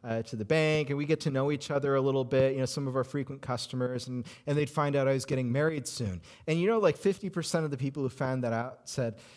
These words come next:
"Gosh, I really hope it works out." It's like, "Oh, wow, that's really depressing." Like, and, and, and I would always respond to them and say,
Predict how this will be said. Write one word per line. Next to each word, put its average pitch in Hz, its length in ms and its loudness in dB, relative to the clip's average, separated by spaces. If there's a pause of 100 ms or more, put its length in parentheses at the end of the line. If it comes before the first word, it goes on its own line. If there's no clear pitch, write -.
(260)
"Gosh, 113 260 -4
I 127 40 -2
really 127 240 -4
hope 123 260 -2
it 117 80 -10
works 117 320 -6
out." 104 320 -6 (1400)
It's - 140 -20
like, - 100 -20 (220)
"Oh, 151 240 -4
wow, 107 480 -6 (420)
that's 135 300 -6
really 117 180 -4
depressing." 123 640 -6 (160)
Like, 143 280 2
and, 160 160 2 (320)
and, 185 360 4
and 170 160 2
I 165 140 4
would 165 100 4
always 180 480 0
respond 175 480 -4
to 143 100 -12
them 135 140 -2
and 135 80 -4
say, 135 360 -2